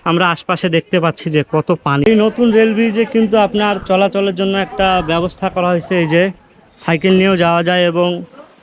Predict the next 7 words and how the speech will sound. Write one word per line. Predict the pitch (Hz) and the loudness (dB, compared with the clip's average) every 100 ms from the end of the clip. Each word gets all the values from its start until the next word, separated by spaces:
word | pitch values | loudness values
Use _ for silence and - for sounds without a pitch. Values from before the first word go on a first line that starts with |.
| _ _ _ | _ _ _
হাঁটাও | - 156 165 196 170 | -6 -2 0 0 0
যায়। | 127 113 _ _ - | -4 -8 _ _ -6
এক | 175 - | -6 -2
কথায় | 202 190 214 196 | -4 0 -2 -2
নদী | 190 220 202 | -4 -4 -2
পারাপারের | 185 190 190 190 185 | -2 0 -2 -2 -2
একটা | 170 - | -6 -2